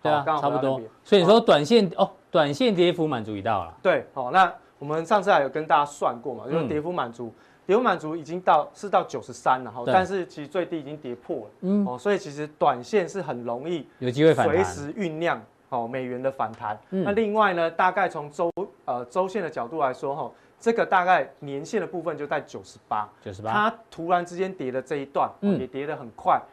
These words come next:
Speaker 1: 对。
Speaker 2: 距离年线，哦，跌的速度很快，它就有机会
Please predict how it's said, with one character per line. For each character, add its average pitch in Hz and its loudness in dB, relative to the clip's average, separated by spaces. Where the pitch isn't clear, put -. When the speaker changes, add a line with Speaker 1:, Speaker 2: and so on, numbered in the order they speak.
Speaker 1:
对。 123 -6
Speaker 2:
距 208 -6
离 156 -10
年 147 -10
线， 151 -2
哦， 113 -12
跌 143 -8
的 151 -6
速 160 -12
度 156 -12
很 123 -16
快， 143 2
它 151 -8
就 156 -8
有 123 -10
机 156 -14
会 160 2